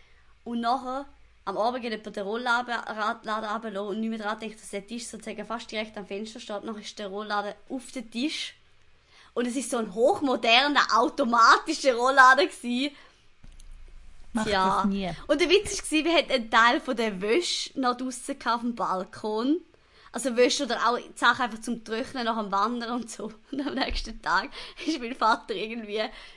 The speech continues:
Speaker 1: mit der Leiter auf den Balkon, um das Zeug zu holen. Also hat dann unten irgendwo, hat er ein, äh, ich weiss nicht, wie es genau gelaufen ist, ich glaube auch mit der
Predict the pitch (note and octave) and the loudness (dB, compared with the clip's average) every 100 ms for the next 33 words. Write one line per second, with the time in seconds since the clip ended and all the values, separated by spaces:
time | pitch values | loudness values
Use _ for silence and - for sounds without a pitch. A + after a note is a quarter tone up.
0 | - B3+ A3+ G3+ G#3 G#3+ A3+ E4 C#4 A3+ | -10 -6 -2 -2 0 2 2 0 -4 -4
1 | A3+ A#3 G#3 - G3+ G#3 A#3+ - B3 A#3+ | -4 -4 -8 -2 0 0 -2 -4 -6 -4
2 | C#4 A3 C4 - - C4+ C#4 - B3 G#3+ | -6 -4 -6 -6 -8 -8 -8 -6 -4 -2
3 | A#3+ C4+ - - - - A3+ A3 G#3+ A#3+ | -2 -4 -10 -12 -20 -10 -4 -4 -4 -4
4 | B3 A3+ A3 G#3+ G3+ G#3 G3 - - - | -2 -2 -4 -6 -6 -6 -6 -10 -20 -20
5 | - G3+ G#3 F#3+ C#3 F#3+ F#3+ - F#3+ F#3 | -12 -10 -6 -6 -4 -4 -6 -8 -8 -10
6 | - - - G3+ G#3 G#3 A3 G#3 G3 G3 | -12 -20 -16 -14 -10 -10 -10 -8 -8 -6
7 | F#3+ F#3+ - F#3 F#3 G3+ G#3 G3 | -10 -8 -8 -4 -4 -6 -6 -6